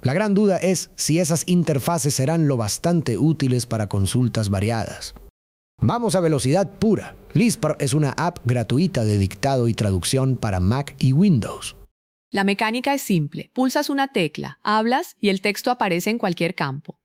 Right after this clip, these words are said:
Speaker 1: Y la latencia que reportan es de menos de cuatrocientos milisegundos. La fuente vuelve a ser Product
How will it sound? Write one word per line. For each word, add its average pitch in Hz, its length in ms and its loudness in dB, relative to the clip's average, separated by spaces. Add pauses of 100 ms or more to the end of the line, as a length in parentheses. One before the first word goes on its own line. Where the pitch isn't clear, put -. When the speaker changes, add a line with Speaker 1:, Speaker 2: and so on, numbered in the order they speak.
(100)
Speaker 1:
Y 123 80 2
la 127 100 2
latencia 127 440 0
que 120 100 -2
reportan 127 480 0
es 123 120 2
de 120 100 2
menos 131 360 2
de 101 100 0
cuatrocientos 98 840 0
milisegundos. 98 920 0
La 113 140 2
fuente 160 400 0
vuelve 120 260 0
a 107 60 0
ser 113 260 0
Product 107 500 -2